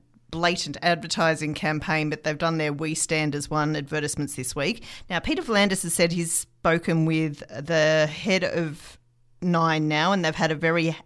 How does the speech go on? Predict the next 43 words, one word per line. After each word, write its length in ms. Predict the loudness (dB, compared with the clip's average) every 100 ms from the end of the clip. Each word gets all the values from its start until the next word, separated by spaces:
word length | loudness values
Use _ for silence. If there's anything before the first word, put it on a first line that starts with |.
| _ -2
amicable 520 | 0 2 0 -2 -2
meeting, 480 | 0 -2 -2 0 0
which 200 | 0 -2
he 280 | 0 0 0
said 520 | -2 -2 -2 -4 -4
he 160 | -6 -6
thinks 300 | -4 -4 -2
they 160 | -4
can 180 | -2 0
meet 240 | 0 0 0
in 80 |
the 60 | 0
middle 260 | 0 -2 -2
on. 220 | 0 -2 -4 -18 -20 _ -2
But 120 | 0
he 80 | 2
also 260 | 0 2
now 180 | 2 2
needs 280 | 2 0 -2
to 80 | -2
meet 200 | -2 -2
with 140 | -6
Fox. 640 | -10 -4 0 0 -2 -6 -6
He's 220 | -6 -4
got 120 | -2
to 60 | 0
get 160 | -2
Fox's 420 | -2 -4 -4 -4 -4
support, 440 | -6 -2 0 0
but 100 | -2
he 60 | -4
was 120 | -2
hopeful 400 | 0 -2 -2 -2
on 120 | 0
that. 240 | 0 0 -2 -16 -2
And 100 | 2
as 160 | 4
you 80 | 4
mentioned 340 | 4 4 2 -2
beforehand, 520 | 0 0 2 0 0
Brent, 240 | 0 0
he 100 | -2
has, 340 | 0 2 0